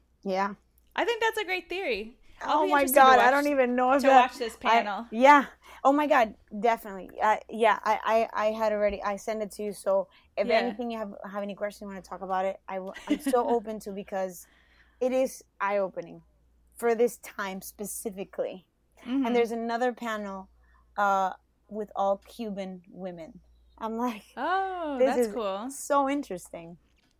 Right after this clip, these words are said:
Speaker 2: Mm-hmm.
Speaker 1: And the challenges that they overcome with immig-, that they, uh, went through with immigration. Oh my goodness. It is like a world of social things that
Speaker 2: <laughs>
Speaker 1: the industry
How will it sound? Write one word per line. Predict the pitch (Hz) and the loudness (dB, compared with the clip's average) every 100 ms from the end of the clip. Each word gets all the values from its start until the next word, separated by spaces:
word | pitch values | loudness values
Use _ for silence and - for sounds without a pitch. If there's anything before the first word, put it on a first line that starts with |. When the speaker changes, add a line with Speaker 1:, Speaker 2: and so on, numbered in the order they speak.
| - | -8
Speaker 2:
Mm-hmm. | 233 | -2
Speaker 1:
And | 262 247 | 0 0
the | 254 | 0
challenges | - 233 233 220 208 | -2 -8 -6 -8 -8
that | 208 190 | -6 -4
they | 220 247 | -2 -2
overcome | 214 196 - 208 196 | -2 -6 -12 -12 -10
with | 190 185 - | -12 -14 -14
immig-, | 208 196 170 - | -10 -10 -12 -14
that | 180 196 | -12 -8
they, | 180 233 233 | -4 -2 -2
uh, | 208 202 185 180 - - | -4 -6 -6 -8 -14 -20
went | 190 220 208 | -8 -6 -6
through | 185 196 | -10 -10
with | 196 - | -10 -12
immigration. | 190 185 170 175 180 180 - - 190 185 185 180 _ _ _ _ _ _ - | -14 -14 -14 -10 -10 -10 -20 -20 -20 -20 -20 -20 _ _ _ _ _ _ -10
Oh | 220 | -8
my | 226 214 | -6 -6
goodness. | 196 190 180 180 - - - | -4 -6 -6 -14 -16 -18 -18
It | 240 | -2
is | 240 233 | 0 2
like | 247 240 - _ _ _ _ _ _ | 2 2 -4 _ _ _ _ _ _
a | 254 | 6
world | 254 233 233 196 185 190 190 | 6 6 6 6 2 -2 -4
of | 202 175 _ | -6 -8 _
social | - - 220 208 202 | -20 -10 -8 -8 -10
things | 196 214 208 202 | -8 -6 -4 -4
that | 202 196 302 - | -2 -2 -4 -10
Speaker 2:
<laughs> | |
Speaker 1:
the | 190 220 | -10 -8
industry | 220 226 214 - 208 208 190 | -8 -8 -10 -14 -12 -12 -12